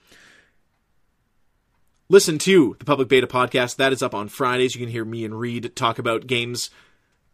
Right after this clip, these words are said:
that are ancient history, like Skyrim, <laughs> and stuff like that. Uh, also some new games out. I did get to play Streets of Rage four since we recorded that, and it is fantastic. Really like it. We'll talk more about that this upcoming week.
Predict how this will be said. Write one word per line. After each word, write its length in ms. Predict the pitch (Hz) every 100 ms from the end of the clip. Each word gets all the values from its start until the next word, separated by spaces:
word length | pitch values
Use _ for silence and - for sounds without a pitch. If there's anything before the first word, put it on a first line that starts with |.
| _ _ -
that 160 | 127
are 120 | 120
ancient 320 | 139 131 135 110
history, 480 | 120 - 135 127 120
like 140 | 120
Skyrim, 540 | - - 127 127 127 127 - _ _ _ -
<laughs> 280 | - - - - 170
and 160 | 160
stuff 300 | - 180 156
like 220 | 185 147
that. 300 | - 139 135 - - - -
Uh, 120 | 131
also 280 | 160 165 139
some 180 | 143 139
new 160 | 135
games 280 | 131 131 131
out. 120 | 139
I 100 | -
did 180 | 127 147
get 100 | 185
to 60 | -
play 180 | 117 107
Streets 260 | - 107
of 80 | -
Rage 180 | 110 104
four 220 | 127 151
since 220 | - 117
we 60 | 117
recorded 300 | 107 135 135
that, 200 | 147 139
and 120 | 165
it 100 | 185
is 100 | 175
fantastic. 720 | - 175 175 180 185 - - _ _ _
Really 200 | - 156
like 220 | 151 160 127
it. 60 |
We'll 100 | 98
talk 220 | 107 156
more 140 | 131 123
about 180 | 123 117
that 320 | 120 117 120
this 160 | 120
upcoming 380 | 110 113 123 117
week. 240 | 120 120